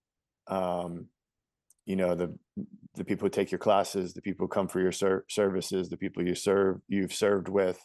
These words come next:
the people you surf with, uh, kind of a tongue twister there.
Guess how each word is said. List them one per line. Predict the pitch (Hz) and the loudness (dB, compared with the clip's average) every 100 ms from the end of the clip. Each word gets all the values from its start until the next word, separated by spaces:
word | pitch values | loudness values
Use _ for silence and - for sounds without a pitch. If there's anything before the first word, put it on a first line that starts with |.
| _ _ _ _ | _ _ _ _
the | - | -4
people | 104 95 | -2 0
you | 95 87 | 0 0
surf | 85 - 95 - | -2 0 0 -2
with, | - 95 90 - _ _ _ _ _ | 0 2 0 -4 _ _ _ _ _
uh, | 92 90 87 85 - _ _ _ _ _ - | -6 -4 -2 -4 -8 _ _ _ _ _ -4
kind | 98 | -2
of | 90 | 0
a | |
tongue | - 98 95 | 0 -2 -2
twister | 101 92 - 95 | -2 -2 -2 -4
there. | 87 - | -2 -4